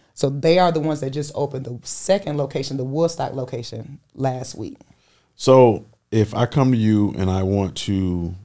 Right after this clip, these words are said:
Speaker 2: be a franchisee,
Speaker 1: Mm-hmm.
Speaker 2: I guess is what it
Speaker 1: Yep.
Speaker 2: is.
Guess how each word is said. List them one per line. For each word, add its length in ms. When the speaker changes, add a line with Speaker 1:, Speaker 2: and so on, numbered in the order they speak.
Speaker 2:
be 180
a 80
franchisee, 640
Speaker 1:
Mm-hmm. 180
Speaker 2:
I 20
guess 140
is 60
what 160
it 120
Speaker 1:
Yep. 100
Speaker 2:
is. 160